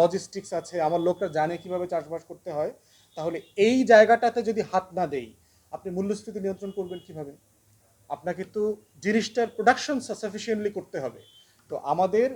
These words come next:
এই মূল্যস্ফীতির বড় সংকট হচ্ছে এই রাষ্ট্রের কোন কোন খাদ্যপণ্য কত মানুষের জন্য দরকার, সেটা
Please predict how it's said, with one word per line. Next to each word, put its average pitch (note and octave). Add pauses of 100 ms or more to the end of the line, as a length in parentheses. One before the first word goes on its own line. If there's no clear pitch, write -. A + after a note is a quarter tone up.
(160)
এই E3
মূল্যস্ফীতির A3 (100)
বড় F3 (140)
সংকট G3+
হচ্ছে G#3 (500)
এই D#3+ (160)
রাষ্ট্রের A3+ (200)
কোন A3 (180)
কোন A3+ (180)
খাদ্যপণ্য F3+ (240)
কত E3+ (200)
মানুষের F3+ (100)
জন্য F3+ (160)
দরকার, D3 (440)
সেটা D#3+